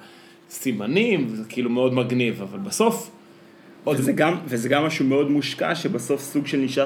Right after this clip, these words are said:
Speaker 2: לך כמזכרת.
Speaker 1: אם אתה עושה את זה מושקע, נכון.
Speaker 2: כן.
Speaker 1: אם אתה עושה את זה מסודר.
Speaker 2: אבל תגיד, אתה נגיד, אה, רושם במחברות, אה, לוקח הערות? סתם, כאילו, דברים שאתה רוצה שיהיה לך, נגיד, סתם, אתה עכשיו חווה איזה,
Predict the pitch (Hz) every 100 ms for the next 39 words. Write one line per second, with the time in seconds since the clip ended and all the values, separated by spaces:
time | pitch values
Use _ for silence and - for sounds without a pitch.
0 | 151 131 117 113 - 147 135 95 - -
1 | - - - - 139 127 131 - 123 113
2 | 110 - 110 98 - 98 120 101 - -
3 | - 120 113 - 101 101 95 101 98 -
4 | - - 117 120 120 - 147 139 131 151
5 | 160 139 120 117 107 110 139 139 139 135
6 | 117 - 120 113 123 123 131 113 110 82
7 | 82 82 - - 123 123 127 123 120 104
8 | 104 135 - - - - - - - 156
9 | 143 127 117 110 127 139 139 123 117 123
10 | - 123 120 123 - - 135 139 131 135
11 | 123 113 107 107 107 110 123 117 110 117
12 | 120 123 113 117 110